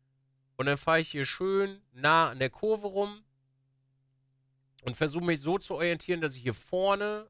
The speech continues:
ab dem einen Strich, der da jetzt eben gerade aufgeploppt ist, hier, der ist nämlich ein bisschen dicker von der Perspektive her. Ab da an möchte ich dann wieder so ganz zärtlich aufs Gas gehen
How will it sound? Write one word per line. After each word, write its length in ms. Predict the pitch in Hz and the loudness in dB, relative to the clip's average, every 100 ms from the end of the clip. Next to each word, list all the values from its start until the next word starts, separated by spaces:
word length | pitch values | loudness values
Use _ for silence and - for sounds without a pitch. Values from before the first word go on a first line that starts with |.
| _ | _
ab 180 | 127 - | -8 -4
dem 160 | 127 120 | -6 -6
einen 220 | 120 127 | -8 -8
Strich, 360 | - - - | -10 -8 -8
der 160 | - 127 | -6 -2
da 160 | 120 113 | -2 -2
jetzt 240 | 110 - | -4 -10
eben 280 | 123 131 131 | -12 -12 -12
gerade 320 | 104 107 101 | -4 -2 -2
aufgeploppt 720 | - 190 - - - 175 - 214 | -4 -8 -12 -14 -6 -6 -4 -8
ist, 280 | 262 - _ _ _ _ _ _ _ _ | -8 -12 _ _ _ _ _ _ _ _
hier, 320 | 185 254 302 _ _ | -8 -8 -8 _ _
der 140 | - 120 | -4 -4
ist 120 | - | -4
nämlich 280 | 147 139 - | -10 -12 -10
ein 80 | 120 | -6
bisschen 340 | 135 113 107 _ | -6 -8 -20 _
dicker 380 | 165 254 285 330 | 2 2 0 -4
von 180 | _ 127 | _ -6
der 80 | 117 | -6
Perspektive 720 | - 117 - 101 - 156 170 | -4 -6 -6 -14 -12 -6 -4
her. 240 | 202 277 302 _ _ _ _ _ _ _ _ _ _ _ _ _ _ _ - _ _ _ _ _ _ | -4 -8 -14 _ _ _ _ _ _ _ _ _ _ _ _ _ _ _ -20 _ _ _ _ _ _
Ab 140 | 131 | -2
da 220 | - 175 175 | 6 6 6
an 120 | 175 | 0
möchte 260 | 180 - | -2 -4
ich 60 | 170 | -6
dann 220 | 160 151 | -4 -4
wieder 160 | 156 143 | -4 -4
so 160 | 123 | -4
ganz 500 | 113 165 185 190 - | -2 2 2 0 -10
zärtlich 460 | - - 143 117 117 | -6 -2 -2 -2 -8
aufs 160 | 104 - | -8 0
Gas 320 | 180 196 - | 2 2 -2
gehen 420 | 180 180 180 | -2 -2 -4